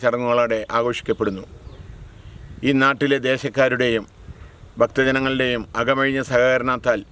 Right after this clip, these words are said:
ഈ വർഷത്തെ വേല ഭംഗിയായി കൊണ്ടാടുവാൻ തീരുമാനിച്ചിരിക്കുകയാണ്. അതിനുവേണ്ട ഒരു-, ഒരുക്കങ്ങളെല്ലാം പൂർത്തിയായിരിക്കുകയാണ്. പന്തലിൻ്റെ പണി കഴിഞ്ഞിരിക്കുന്നു. അതുപോലെ തന്നെ, ആ, മറ്റൊരുക്കങ്ങളെല്ലാം കഴിഞ്ഞിരിക്കുകയാണ്. ഈ വർഷം വളരെയധികം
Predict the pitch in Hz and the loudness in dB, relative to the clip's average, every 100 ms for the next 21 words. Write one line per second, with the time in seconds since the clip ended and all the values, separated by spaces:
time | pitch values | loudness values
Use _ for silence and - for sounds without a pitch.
0 | - - - - 127 127 117 135 131 127 | -20 -20 -18 -4 2 2 2 0 2 2
1 | 135 131 120 - 120 131 135 135 135 - | 2 2 -2 -2 -2 0 0 0 -2 -4
2 | 123 127 127 131 131 131 - - 131 127 | -2 2 2 2 0 -2 -8 -6 -2 0
3 | 127 117 117 104 113 98 95 - - - | 0 0 -2 2 2 0 -6 -12 -18 -6
4 | - 123 127 127 127 127 - 131 123 131 | 2 2 2 2 2 0 0 -2 0 2
5 | 131 127 135 131 - - 127 113 131 127 | 2 4 2 0 -12 -6 -2 -2 2 2
6 | 113 120 110 107 - - - - - 120 | 2 2 0 -2 -8 -14 -14 -14 0 2
7 | 123 127 127 127 131 127 123 123 110 123 | 4 2 2 2 2 0 -2 -2 -2 -2
8 | 123 135 - - - 110 131 120 127 127 | -2 -4 -10 -18 -4 2 4 4 0 -2
9 | 123 - - - - 113 113 117 117 147 | -4 -10 -20 -20 -6 0 0 0 0 0
10 | 120 139 139 139 131 160 175 151 139 127 | 0 0 2 2 2 2 4 2 0 -4
11 | 113 110 98 90 - - - 123 127 123 | -2 -2 -2 -12 -16 -20 -4 0 2 2
12 | 139 131 - - - - - 113 131 143 | 0 -2 -8 -20 -20 -20 -2 2 4 4
13 | 139 123 131 | 2 0 -2